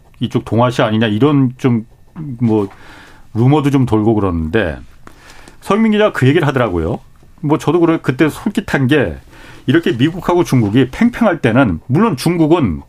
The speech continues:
대만의, 대만과 하나의 중국, 통일된 중국을 계속 그 주장을 해왔습니다. 그러니까 언젠가는 대만에 대해서,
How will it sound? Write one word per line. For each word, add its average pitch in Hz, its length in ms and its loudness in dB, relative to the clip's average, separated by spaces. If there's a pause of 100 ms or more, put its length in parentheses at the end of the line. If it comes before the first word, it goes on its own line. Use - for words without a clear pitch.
대만의, 175 680 0
대만과 156 760 0
하나의 226 420 0
중국, 131 460 2 (260)
통일된 220 480 0
중국을 160 480 2 (360)
계속 - 480 0 (320)
그 135 360 2 (400)
주장을 156 300 0
해왔습니다. 95 800 -2
그러니까 151 280 -2
언젠가는 165 580 0
대만에 131 400 0
대해서, 127 540 0